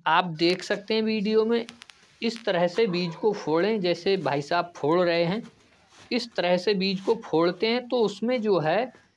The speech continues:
बीज के साथ जो उसकी लाल वाली मकई का छिलका होता है, उसके माध्यम से वो अंदर बीज एकदम क्लीन ही निकलता है, फूट नहीं पाता है बीज, और उसमें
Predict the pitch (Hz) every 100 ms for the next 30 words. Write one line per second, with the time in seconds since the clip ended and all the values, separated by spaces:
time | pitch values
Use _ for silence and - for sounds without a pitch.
0 | _ _ - 135 180 226 208 233 - 277
1 | 269 - 185 185 254 262 - - 165 -
2 | _ 190 170 180 254 240 202 - - 208
3 | - - 262 196 170 170 226 254 226 190
4 | 190 233 208 185 190 202 240 233 - 180
5 | 254 240 180 175 196 220 220 - 247 226
6 | 185 180 170 185 196 - 226 233 - 175
7 | 196 240 240 _ _ - 135 175 226 208
8 | - 190 196 240 240 - 208 247 247 220
9 | 240 185 143 131 - 123 127 127 - 233
10 | 208 180 151 147 139 135 151 139 139 135
11 | 139 131 _ _ _ _ _ - 156 175
12 | 180 170 - _ _ _ - 190 - 208
13 | 226 220